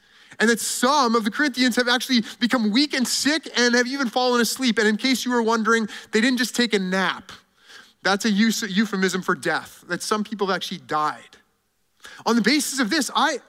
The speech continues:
I can't remember who it was. It might have been one of you, and you're like, "Hey, you shouldn't be talking about this," but I don't remember who it was, so I think I'm fine.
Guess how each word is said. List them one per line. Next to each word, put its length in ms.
I 60
can't 160
remember 240
who 160
it 40
was. 440
It 40
might 140
have 80
been 140
one 100
of 80
you, 100
and 80
you're 80
like, 220
"Hey, 140
you 120
shouldn't 200
be 60
talking 320
about 180
this," 140
but 140
I 60
don't 120
remember 280
who 160
it 40
was, 220
so 80
I 60
think 140
I'm 80
fine. 260